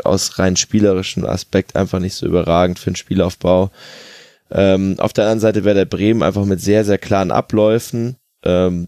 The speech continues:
die sich da über zwei, drei Stationen einfach, äh, dann nach vorne kombinieren, die, wo sich Füllkrug und Duxch komplett blind verstehen und, äh, die dann, selbst wenn sie dann in Rückstand geraten, und die hatten ja schon echt einige Ausfälle durch diese Krankheitswelle, also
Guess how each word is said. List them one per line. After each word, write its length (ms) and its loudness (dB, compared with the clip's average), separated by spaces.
die 180 -2
sich 220 0
da 380 2
über 340 0
zwei, 300 2
drei 200 2
Stationen 560 0
einfach, 440 -4
äh, 220 0
dann 180 0
nach 120 -2
vorne 320 0
kombinieren, 720 0
die, 260 -4
wo 220 4
sich 320 -2
Füllkrug 500 -2
und 200 -2
Duxch 380 -2
komplett 400 -2
blind 260 0
verstehen 720 0
und, 340 0
äh, 280 4
die 180 -4
dann, 400 0
selbst 640 0
wenn 240 0
sie 120 0
dann 240 2
in 120 -2
Rückstand 400 -2
geraten, 480 0
und 160 -2
die 120 -2
hatten 200 -6
ja 140 2
schon 240 -2
echt 260 -4
einige 400 2
Ausfälle 540 0
durch 160 -4
diese 240 -4
Krankheitswelle, 920 0
also 380 0